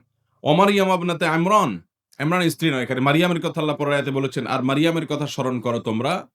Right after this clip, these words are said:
"আল্লাতী আহসানাত ফারজাহা", যিনি তার নিজের চরিত্রকে হেফাজত করেছেন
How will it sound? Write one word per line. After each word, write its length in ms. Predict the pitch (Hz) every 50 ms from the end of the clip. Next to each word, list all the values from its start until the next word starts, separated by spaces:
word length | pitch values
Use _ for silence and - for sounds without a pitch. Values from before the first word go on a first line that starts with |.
| _ _ _ _ _ _ _ _ _ _ -
"আল্লাতী 460 | 127 135 131 131 127 123 131 123 -
আহসানাত 640 | - 139 - - - - - 143 127 123 113 - -
ফারজাহা", 800 | - - 127 117 117 107 95 131 123 110 113 107 95 82 - _ _ _ _ _ _ -
যিনি 240 | 87 95 131 131 135
তার 320 | 120 - 120 113 117 113 107 - -
নিজের 400 | 110 113 123 113 120 123 113 110 - _
চরিত্রকে 580 | - 196 220 240 202 185 - 196 202 190 180 160
হেফাজত 540 | 160 170 170 - 202 220 226 196 214 160
করেছেন 540 | - - 175 143 131 - - 107 82 90 -